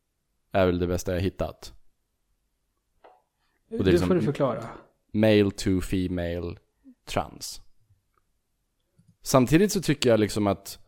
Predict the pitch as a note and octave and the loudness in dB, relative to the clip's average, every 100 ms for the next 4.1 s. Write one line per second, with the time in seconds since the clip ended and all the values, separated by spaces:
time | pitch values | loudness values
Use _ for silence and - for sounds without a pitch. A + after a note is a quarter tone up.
0 | - _ _ A#2+ A#2 C#3+ B2+ A#2 D3+ F#3 | -20 _ _ -2 4 4 4 2 2 2
1 | - A#2 G#2+ G2+ G2 F#2 F2+ F#2+ F#2+ - | 0 2 4 4 2 0 0 0 0 -2
2 | G2 F#2 F#2 F#2 - D3 D3+ - F#2+ F2+ | -4 0 0 -2 0 2 2 0 -4 -4
3 | - G#2 F#2 - C#3 C3+ - - - - | -2 -2 0 2 4 2 -4 -8 -10 -8